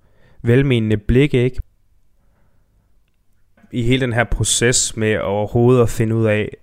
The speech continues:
hvad, hvad søren det,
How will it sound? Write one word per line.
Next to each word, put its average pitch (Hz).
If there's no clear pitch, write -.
hvad, 107
hvad 110
søren 117
det, 101